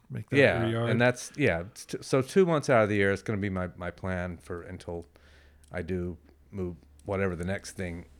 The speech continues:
Speaker 2: is, uh, is, yeah, spend a month down there in the winter and, and, and a month, like,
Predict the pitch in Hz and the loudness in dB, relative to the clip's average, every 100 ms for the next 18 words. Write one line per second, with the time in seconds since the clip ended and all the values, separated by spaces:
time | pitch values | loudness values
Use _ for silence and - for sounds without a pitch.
0 | - 104 95 92 90 - 95 92 - - | -6 -2 -2 -4 -6 -8 -6 -6 -8 -12
1 | 101 90 - - - - 98 90 - 110 | -10 -10 -14 -20 -18 -6 -4 -4 -4 -2
2 | 107 101 - _ _ _ - - - 101 | -2 -4 -10 _ _ _ -20 -18 -6 -2
3 | 107 107 - 104 95 95 92 90 87 - | 0 -2 -2 -4 -2 -4 -2 -2 -6 -8
4 | 92 85 87 87 - 85 85 85 - 87 | -8 -6 -6 -8 -8 -8 -8 -10 -12 -12
5 | 82 80 85 85 87 87 87 - - - | -12 -12 -12 -8 -6 -6 -10 -14 -20 -20
6 | - - - - - 85 | -20 -20 -20 -20 -14 -14